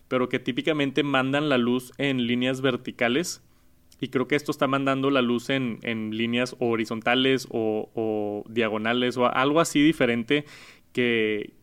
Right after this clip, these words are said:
que hace que no se te cansen tanto los ojos. Habrá que probarlo, a ver si es verdad, pero se me hizo bien interesante. Yo no había escuchado de una tecnología así en, en una pantalla. Y T C L es, es reconocido por hacer buenas pantallas y por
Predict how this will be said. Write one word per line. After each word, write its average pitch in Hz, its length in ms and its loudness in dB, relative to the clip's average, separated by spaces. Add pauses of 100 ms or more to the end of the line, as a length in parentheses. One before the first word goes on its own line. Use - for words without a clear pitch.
que 131 120 2
hace 127 240 2
que 147 120 -2
no 135 100 0
se 135 80 -12
te 135 160 -2
cansen 123 420 -2
tanto 123 400 -2
los 110 280 -4
ojos. - 400 -12 (260)
Habrá 127 280 4
que 190 100 0
probarlo, 156 720 4
a 139 80 6
ver 139 180 4
si 156 80 2
es 165 140 2
verdad, 139 440 4 (200)
pero 123 240 2
se 127 80 -2
me 123 80 -2
hizo 139 160 0
bien 143 120 2
interesante. 127 680 0
Yo 123 180 2
no 135 60 0
había 139 140 2
escuchado 123 420 0
de 120 60 2
una 123 160 0
tecnología 110 600 -4 (100)
así 113 280 -6
en, 110 300 -6
en 113 120 -12
una 110 220 -8
pantalla. 104 500 -6 (320)
Y - 100 -4
T 139 160 4
C 147 180 4
L 139 180 4
es, 127 220 0
es 123 160 -2
reconocido 120 600 0
por 120 140 0
hacer 110 240 -2
buenas 113 300 -4
pantallas 113 500 0
y 113 80 -2
por 113 260 -4